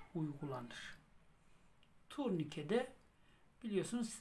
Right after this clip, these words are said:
e, insanda herhangi bir vücudunda organda kopma söz konusuysa, yani uzuv kopması, organ kopması söz konusu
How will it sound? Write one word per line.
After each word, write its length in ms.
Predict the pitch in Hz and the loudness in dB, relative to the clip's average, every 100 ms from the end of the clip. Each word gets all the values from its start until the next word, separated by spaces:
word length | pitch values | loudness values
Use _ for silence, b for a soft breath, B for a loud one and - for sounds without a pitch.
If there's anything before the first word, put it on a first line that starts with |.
| - | 4
e, 840 | 190 185 180 180 175 175 170 190 226 | 6 6 6 4 4 2 0 -2 4
insanda 920 | 202 202 196 - 214 208 202 233 240 | 6 8 8 8 10 10 8 8 8
herhangi 720 | 185 208 - 220 214 196 185 175 | 6 2 4 4 6 6 6 6
bir 180 | 185 151 147 | 6 4 4
vücudunda 920 | 175 156 185 185 185 180 170 160 - b b b b - | 4 6 6 6 8 8 8 8 6 b b b b -2
organda 680 | 180 180 170 190 185 180 - - | 4 4 4 4 6 4 2 -2
kopma 800 | - 180 170 - 180 180 - - - - - - | 0 0 0 0 6 8 8 2 -16 -20 -20 -20
söz 420 | - - 185 175 | -12 0 2 2
konusuysa, 680 | - 175 170 165 - 165 - | 0 0 0 0 2 2 2
yani 440 | 143 165 165 165 165 | 4 8 10 10 8
uzuv 640 | 147 269 185 151 214 226 | 4 6 8 10 10 10
kopması, 680 | - 165 - 147 - - - - b b b b b - - | 8 6 6 0 0 -2 -4 -10 b b b b b -10 0
organ 540 | 170 165 156 196 220 | 4 4 10 10 10
kopması 640 | 208 185 165 - 147 - 151 | 8 6 4 0 -6 -4 -4
söz 320 | - 175 165 | 2 2 2
konusu 440 | - 175 160 - | 2 2 2 -2